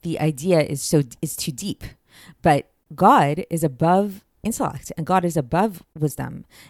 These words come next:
And so we can't say that he is incomprehensible because he's too deep, because he's not in the realm of comprehension at all. And somebody who says that we can't comprehend God is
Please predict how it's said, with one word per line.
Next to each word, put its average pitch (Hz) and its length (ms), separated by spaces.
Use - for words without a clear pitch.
And 160 200
so 175 200
we 160 160
can't 233 380
say 190 480
that 147 360
he 147 200
is 135 100
incomprehensible 139 760
because 147 580
he's - 320
too - 180
deep, 143 340
because 170 340
he's 170 180
not 175 240
in 180 80
the 160 80
realm 151 280
of 156 120
comprehension 143 560
at 160 80
all. 185 360
And 170 380
somebody 247 320
who 190 120
says 165 640
that 151 360
we 165 60
can't 180 360
comprehend 147 540
God 143 380
is 175 400